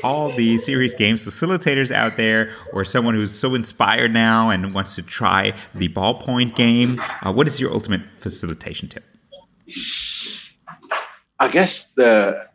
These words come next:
Speaker 2: you asked me the, what seemed, you asked me my favorite debriefing question around this, right? So I think the, the, the two are probably the same thing,
Speaker 1: Mm-hmm.
Speaker 2: right? Because if, is it,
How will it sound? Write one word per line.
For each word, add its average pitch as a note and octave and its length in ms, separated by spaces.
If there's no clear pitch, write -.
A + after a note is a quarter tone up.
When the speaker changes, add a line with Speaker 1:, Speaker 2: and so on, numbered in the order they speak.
Speaker 2:
you C#3+ 200
asked D#3 180
me C3+ 80
the, A2 200
what G#2+ 160
seemed, G#2 240
you A2 80
asked A#2 140
me A2 80
my G2+ 180
favorite G2+ 600
debriefing F#2+ 440
question - 500
around F2+ 220
this, E2+ 200
right? F#2+ 260
So F#2+ 200
I F#2 60
think G2+ 180
the, F#2+ 200
the, G2 120
the G2 100
two G2+ 240
are - 40
probably F#2 240
the F#2 100
same F2 260
thing, - 280
Speaker 1:
Mm-hmm. C#3 220
Speaker 2:
right? G#2 220
Because G#2+ 260
if, A2+ 220
is A2 180
it, A2 140